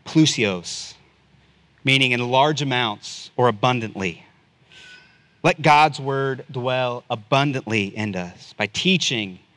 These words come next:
and admonishing and wisdom, by singing psalms and hymns and spiritual songs with thankfulness.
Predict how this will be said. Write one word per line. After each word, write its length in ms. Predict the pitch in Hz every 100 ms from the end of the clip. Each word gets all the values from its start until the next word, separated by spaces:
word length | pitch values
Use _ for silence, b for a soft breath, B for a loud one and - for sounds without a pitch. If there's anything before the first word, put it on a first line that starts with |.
| b b b
and 80 | 123
admonishing 720 | 120 120 151 156 - 113 95
and 160 | 92 92
wisdom, 480 | 147 151 135 101
by 100 | 95
singing 320 | 95 147 127 107
psalms 840 | - 143 165 156 120 104 - - _ _ _
and 100 | 104
hymns 680 | 92 143 170 123 104 92 -
and 100 | 101
spiritual 400 | - 165 175 131
songs 420 | - 151 156 135
with 120 | 113 - B B B
thankfulness. 920 | - 151 180 - 123 95 - - -